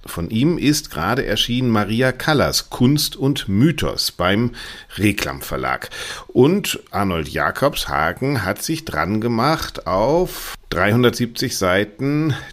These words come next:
die Mythen und die Tragödie rund um Maria Callas zu dechiffrieren, und zwar auf eine ganz sachliche, wissenschaftliche Art, die wahnsinnig spannend zu lesen ist.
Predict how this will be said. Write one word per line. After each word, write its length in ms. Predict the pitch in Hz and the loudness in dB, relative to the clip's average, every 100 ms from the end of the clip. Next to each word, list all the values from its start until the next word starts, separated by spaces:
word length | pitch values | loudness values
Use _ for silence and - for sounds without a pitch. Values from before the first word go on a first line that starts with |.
| - | -6
die 340 | 117 127 143 117 - | -4 -2 -2 -4 -4
Mythen 680 | 92 110 143 151 180 180 170 | 2 4 4 2 -2 0 0
und 280 | 139 190 196 | 2 2 2
die 80 | |
Tragödie 640 | - 139 90 101 113 117 160 | 0 0 2 4 4 4 2
rund 440 | 139 90 120 151 | 2 0 -2 -2
um 220 | 82 117 | -4 -2
Maria 400 | 113 95 101 98 | -2 -2 0 0
Callas 380 | 95 - 98 101 | -2 -4 -2 -2
zu 80 | - | -4
dechiffrieren, 960 | 101 107 - 92 - - 185 202 110 127 | -2 -2 -2 -6 -8 -8 -2 0 2 0
und 140 | 117 | 0
zwar 300 | - 117 123 - - - | 0 2 2 -2 -12 -8
auf 140 | - 92 | -4 -2
eine 160 | 110 | -2
ganz 300 | 107 135 131 | -2 -4 -4
sachliche, 560 | 120 113 113 110 107 87 | -4 -2 -2 0 -2 -2
wissenschaftliche 720 | 104 95 - 92 - 87 - | -4 -2 -4 -4 -6 -8 -6
Art, 300 | 92 101 104 - - - - | 0 0 0 -6 -14 -10 0
die 240 | 107 117 | 2 4
wahnsinnig 420 | 110 131 110 98 | 2 2 0 0
spannend 340 | - 90 92 - | 0 -2 -2 -4
zu 120 | - | -4
lesen 380 | 82 78 - 85 | -2 -2 -4 -2
ist. 420 | 156 156 - | -2 -2 -6